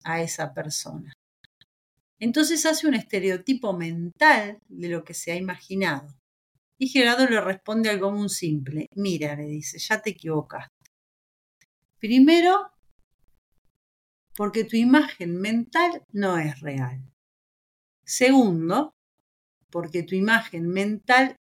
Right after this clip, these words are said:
es totalmente egoísta. Y tercero, porque tú aspiras a que alguien te haga feliz. Ya tienes tres errores encima. Egoísta,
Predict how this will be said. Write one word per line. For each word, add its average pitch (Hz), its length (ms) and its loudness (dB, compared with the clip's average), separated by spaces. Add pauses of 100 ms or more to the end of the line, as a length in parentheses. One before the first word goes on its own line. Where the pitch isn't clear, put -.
es - 140 -14
totalmente 240 880 0
egoísta. 160 680 -6 (580)
Y 269 180 0
tercero, 254 840 0
porque 165 320 -8
tú 196 180 -4
aspiras 226 720 -2 (160)
a 170 180 -10
que 226 220 -2
alguien 175 480 -2
te 175 180 -2
haga 151 240 -6
feliz. 147 520 -8 (580)
Ya 233 200 -4
tienes 285 380 2 (220)
tres 302 500 2 (220)
errores 208 560 -6
encima. 135 600 -6 (800)
Egoísta, 277 800 0